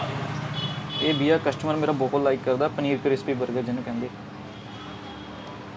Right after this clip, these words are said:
ਓਵਰਲੋਡ ਪਨੀਰ ਹੈ ਜੀ, ਆਹ ਦੇਖੋ,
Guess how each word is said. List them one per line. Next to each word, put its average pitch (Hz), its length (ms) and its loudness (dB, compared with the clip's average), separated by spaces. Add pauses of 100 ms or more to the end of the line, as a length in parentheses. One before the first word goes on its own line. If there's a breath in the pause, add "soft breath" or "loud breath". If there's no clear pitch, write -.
(760)
ਓਵਰਲੋਡ 147 460 8
ਪਨੀਰ 139 340 2
ਹੈ 123 80 4
ਜੀ, 139 100 2
ਆਹ 147 80 6
ਦੇਖੋ, 147 320 6